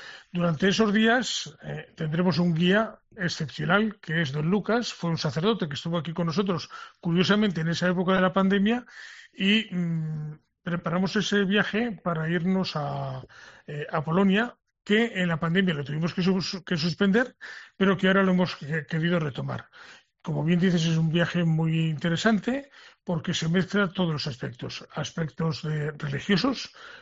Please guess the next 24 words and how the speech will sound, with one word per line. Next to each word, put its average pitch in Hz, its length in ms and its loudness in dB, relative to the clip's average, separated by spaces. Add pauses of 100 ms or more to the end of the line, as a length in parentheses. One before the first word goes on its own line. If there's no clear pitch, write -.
como 156 200 -4
es 147 120 -2
la, 151 120 -2 (160)
la 160 140 -2
visita 151 560 -2
a, 139 500 -6 (240)
a 147 100 -4
santuarios 147 600 -4
importantes, 202 760 0 (420)
como 165 300 2
es 165 300 0
recorrer 165 600 2
los 156 220 -2
lugares 156 480 0
donde 151 300 -4
incluso 160 320 -2
estuvo 160 260 -2
de 151 120 -2
párroco, 160 600 0 (340)
eh, 156 280 -2
San 151 160 -4
Juan 147 180 -4
Pablo 160 240 0
segundo, 196 640 2